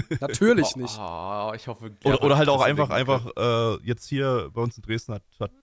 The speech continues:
Speaker 3: dieses Jahr ein Figuja aufgemacht und, äh, da die vor auch so ein paar Wochen lang, äh, so eine, äh, Figuja-Anime gebrandete,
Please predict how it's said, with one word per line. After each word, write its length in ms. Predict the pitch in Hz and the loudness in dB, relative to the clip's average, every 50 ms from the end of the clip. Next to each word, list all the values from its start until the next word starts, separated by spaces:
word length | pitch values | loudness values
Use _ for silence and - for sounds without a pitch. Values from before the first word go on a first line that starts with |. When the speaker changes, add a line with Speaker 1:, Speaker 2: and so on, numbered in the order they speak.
| _ - | _ -10
Speaker 3:
dieses 180 | 110 110 107 | -8 -8 -4
Jahr 140 | - 117 107 | -2 -2 0
ein 100 | 101 101 | 0 -2
Figuja 460 | - - 147 156 135 131 123 120 113 | -2 -2 -2 0 0 0 0 0 0
aufgemacht 580 | 107 - 110 113 - - 113 104 104 104 - - | -2 -2 -4 -4 -6 -6 -6 -4 -4 -4 -6 -6
und, 400 | - 101 101 104 104 101 101 98 | -6 -4 -2 -2 0 -2 -2 -4
äh, 340 | - 92 92 95 95 95 90 | -4 -2 -2 -2 -2 -2 -4
da 200 | - 101 95 90 - _ _ _ _ _ _ _ _ _ _ _ _ _ _ | -4 -4 -6 -6 -8 _ _ _ _ _ _ _ _ _ _ _ _ _ _
die 100 | 107 104 73 90 - _ | -8 -8 -8 -8 -12 _
vor 180 | - 110 113 87 | -4 -2 -2 -2
auch 180 | 78 95 104 - | -2 -4 -6 -6
so 160 | - 95 101 | -8 -8 -6
ein 80 | 98 | -6
paar 180 | 101 - 104 98 | -4 -4 -4 -4
Wochen 240 | 95 98 - 113 101 | -6 -6 -6 -6 -4
lang, 300 | 98 95 98 98 98 87 | -4 -4 -4 -4 -4 -4
äh, 240 | 90 92 98 95 95 | -4 -4 -4 -4 -4
so 80 | 95 101 | -6 -6
eine, 300 | 98 98 95 95 92 78 - | -4 -4 -2 -4 -4 -4 -6
äh, 120 | 95 92 | -8 -8
Figuja-Anime 840 | - - 131 127 120 117 110 104 101 98 98 - - 104 104 104 95 | -6 -6 -6 -4 -4 -4 -4 -2 -2 -2 -2 -2 -4 -4 -4 -4 -4
gebrandete, 800 | 87 95 92 95 90 90 95 95 92 - 90 92 92 92 92 87 | -6 -6 -6 -6 -4 -4 -4 -4 -6 -6 -4 -4 -4 -4 -4 -6